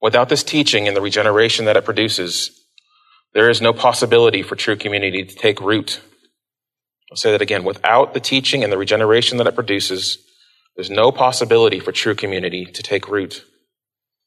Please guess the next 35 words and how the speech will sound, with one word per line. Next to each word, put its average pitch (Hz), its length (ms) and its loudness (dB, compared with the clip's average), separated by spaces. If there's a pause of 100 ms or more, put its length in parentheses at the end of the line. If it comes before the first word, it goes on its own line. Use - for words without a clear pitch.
(680)
We 107 100 -4
know 120 180 6
that 104 200 4
because 101 380 2 (300)
we 104 120 -6
see 120 240 -2
what 113 140 4
a 101 40 4
life 101 300 2
is 95 120 0
without 101 240 2
regeneration 98 640 0
in 92 120 -4
Ephesians 92 460 -6
two. 95 260 -2 (1400)
"And 101 100 -6
you 127 80 2
were 123 80 4
dead 120 360 4
in 113 180 0
the 107 60 0
trespasses 104 640 0
and 95 120 -6
sins 95 440 0
in 92 100 -6
which 98 200 -2
you 104 60 -4
once 95 260 -4
walked, 95 460 -2 (520)
following 113 340 2
the 98 60 -2
course 117 340 2
of 107 60 -2
this 104 200 -2
world 90 380 0